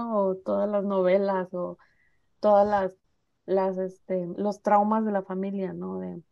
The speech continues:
de que a la suegra la tienes que odiar porque las suegras son malas. No todas las suegras son malas.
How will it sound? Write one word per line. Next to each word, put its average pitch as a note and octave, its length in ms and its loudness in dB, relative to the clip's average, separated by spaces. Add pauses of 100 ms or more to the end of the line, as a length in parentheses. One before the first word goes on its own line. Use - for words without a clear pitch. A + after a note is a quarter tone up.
de F3+ 240 -10
que F#3 280 -6 (260)
a G3 80 -2
la G3+ 140 0
suegra G#3 320 0
la A#3 160 -2
tienes G#3+ 280 -8
que G3+ 100 0
odiar F#3+ 400 4
porque G3+ 260 -8
las F3+ 140 -6
suegras F3+ 320 -6
son F3 180 -8
malas. F#3 460 -4 (240)
No F#3+ 400 -6
todas A#3 260 0
las C#4 180 2
suegras G#3+ 320 -2
son A3 140 -6
malas. G3+ 340 -2